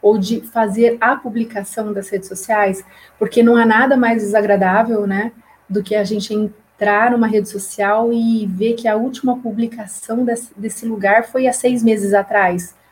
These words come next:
Tipo, como assim seis meses atrás, né? Então, parece que o local está morto. E aí, é o tipo de coisa que não pode acontecer, porque a gente não sabe que hora que a cliente vai consultar nossas redes sociais,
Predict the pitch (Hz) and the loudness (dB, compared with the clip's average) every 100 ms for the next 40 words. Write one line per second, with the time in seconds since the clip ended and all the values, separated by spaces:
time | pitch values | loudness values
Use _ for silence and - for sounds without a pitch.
0 | - 196 208 185 190 _ _ 294 311 311 | -14 -6 -2 -2 -4 _ _ -6 -4 -4
1 | - 233 220 - 214 220 247 196 202 196 | 0 2 2 0 0 2 2 2 0 0
2 | 196 185 175 175 - _ _ _ 190 202 | -2 0 -2 -6 -12 _ _ _ -4 -2
3 | 226 226 - _ 202 208 202 208 208 220 | -2 -6 -16 _ -4 -4 0 2 4 4
4 | 226 226 214 214 - 240 233 233 226 226 | 0 0 0 -2 -4 0 0 0 0 0
5 | 233 240 226 226 226 226 226 185 170 170 | -2 0 4 6 4 2 -2 -6 -6 -8
6 | _ _ _ 214 208 196 226 247 226 185 | _ _ _ -2 0 2 2 0 0 -2
7 | 185 _ - 208 208 185 202 202 220 208 | -6 _ 0 2 0 -8 -10 -4 -2 -2
8 | 202 220 220 285 311 202 185 190 185 185 | -2 -2 0 0 2 0 0 -4 -6 -8
9 | - 180 170 - - - 196 196 196 190 | -8 -8 -8 -12 -10 -4 -2 0 0 -2
10 | 190 _ _ 202 196 - 320 - 359 226 | -6 _ _ -6 -4 -2 -4 -4 -2 0
11 | 208 - 196 185 185 185 202 190 190 196 | 0 0 2 2 0 -4 -4 -2 -2 -4
12 | 190 185 196 190 185 185 190 190 185 190 | -4 -8 -8 -6 -6 -6 -8 -8 -8 -8
13 | 185 - 226 196 190 190 190 - | -10 -2 -2 0 -2 -6 -10 -18